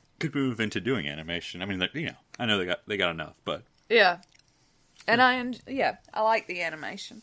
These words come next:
Speaker 1: Mm-hmm. Cool. And it'd be interesting to, for the other Doctors to come back, so.
Speaker 2: Yep. I like it.
Speaker 1: And then
Speaker 2: Let's do
Speaker 1: Dave-,
Speaker 2: it.
Speaker 1: David
Speaker 2: Let's do
Speaker 1: Tennant
Speaker 2: it.
Speaker 1: loves voice work.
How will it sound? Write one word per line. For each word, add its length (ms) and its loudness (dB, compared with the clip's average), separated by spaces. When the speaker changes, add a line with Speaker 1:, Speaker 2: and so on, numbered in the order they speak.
Speaker 1:
Mm-hmm. 200 -6
Cool. 260 -14
And 100 -6
it'd 120 -2
be 120 0
interesting 440 -6
to, 160 -18
for 180 -8
the 220 -4
other 200 -4
Doctors 480 -8
to 100 -18
come 220 -14
back, 220 -10
so. 280 -20
Speaker 2:
Yep. 160 -2
I 60 -4
like 260 -6
it. 140 -10
Speaker 1:
And 180 -6
then 80 0
Speaker 2:
Let's 100 0
do 80 2
Speaker 1:
Dave-, 100 8
Speaker 2:
it. 120 -4
Speaker 1:
David 180 6
Speaker 2:
Let's 100 -8
do 60 0
Speaker 1:
Tennant 140 -2
Speaker 2:
it. 40 -4
Speaker 1:
loves 180 0
voice 300 -6
work. 200 -8